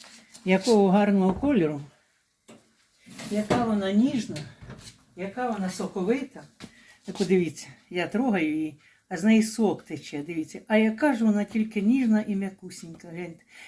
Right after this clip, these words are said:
І цибулька така просмажена. І навіть оцю, е, бульйончик, оцю юшечку теж можна їсти. Ось так. А зараз я насиплю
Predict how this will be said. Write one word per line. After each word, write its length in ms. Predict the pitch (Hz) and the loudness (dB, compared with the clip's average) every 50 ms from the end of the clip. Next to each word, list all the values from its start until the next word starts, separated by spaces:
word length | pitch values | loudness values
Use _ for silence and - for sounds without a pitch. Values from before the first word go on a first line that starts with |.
| - - | -14 -8
І 80 | 226 208 | -8 -4
цибулька 640 | - - 226 214 - 214 233 226 208 - - 170 | 0 4 4 4 4 4 4 4 4 2 -2 -8
така 240 | - 180 - - 170 | -8 -10 -10 -12 -12
просмажена. 540 | - 185 185 - - 156 156 151 160 165 165 - _ _ _ _ _ _ _ - | -12 -12 -16 -14 -12 -12 -12 -10 -12 -14 -16 -16 _ _ _ _ _ _ _ 4
І 80 | 220 | 6
навіть 340 | 220 220 208 208 202 208 - | 6 6 6 4 2 0 -4
оцю, 400 | 202 - - - 196 190 185 185 _ _ _ _ _ _ - 233 | -8 -6 -4 -4 -4 -4 -4 -6 _ _ _ _ _ _ -10 -8
е, 420 | 202 185 185 185 185 180 180 180 | -6 -4 -2 -2 0 0 -2 -2
бульйончик, 680 | 160 165 190 190 208 254 294 294 240 - 214 - - | -2 0 2 4 4 6 6 4 4 2 -4 -8 -8
оцю 220 | 196 185 - - 185 | -10 -10 -8 -8 -8
юшечку 520 | 180 170 156 - - 143 - - - 175 | -8 -8 -12 -14 -16 -16 -18 -16 -18 -14
теж 460 | - - 233 262 254 220 - - - _ _ _ _ _ _ _ _ _ _ _ _ - - - | -8 -4 -2 -2 -2 -4 -6 -8 -14 _ _ _ _ _ _ _ _ _ _ _ _ -20 -16 -10
можна 520 | 175 208 233 208 196 190 190 190 185 185 _ _ _ _ _ _ _ | -6 -4 -4 -4 -4 -6 -6 -6 -8 -10 _ _ _ _ _ _ _
їсти. 540 | 185 156 147 151 156 - - - - - - - _ _ _ _ _ | -18 -16 -14 -14 -14 -14 -14 -14 -16 -18 -20 -20 _ _ _ _ _
Ось 160 | - 170 - | -20 -20 -20
так. 200 | - - - _ _ _ _ _ _ _ - _ _ _ _ _ _ _ _ _ _ - | -20 -20 -20 _ _ _ _ _ _ _ -20 _ _ _ _ _ _ _ _ _ _ -18
А 80 | 180 | -10
зараз 300 | 151 151 156 151 139 147 | -4 -4 -4 -4 -4 -6
я 100 | 151 139 | -6 -6
насиплю 560 | 143 147 - - 330 427 415 - - 143 143 | -6 -8 -8 -10 -12 -12 -12 -12 -14 -16 -16